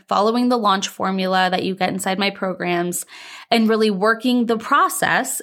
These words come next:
and removing your emotions from the outcome and following the step-by-step procedure of a launch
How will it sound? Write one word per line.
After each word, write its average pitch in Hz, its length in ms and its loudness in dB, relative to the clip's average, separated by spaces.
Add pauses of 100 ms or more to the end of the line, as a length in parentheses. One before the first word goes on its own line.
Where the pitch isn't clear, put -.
and 202 340 0
removing 202 460 2
your 262 120 2
emotions 226 560 0
from 214 180 0
the 220 160 -2
outcome 185 540 0
and 180 160 -4
following 226 600 0
the 226 100 0
step-by-step 208 640 -2
procedure 214 560 -2
of 185 240 -2
a - 140 -2
launch 226 580 0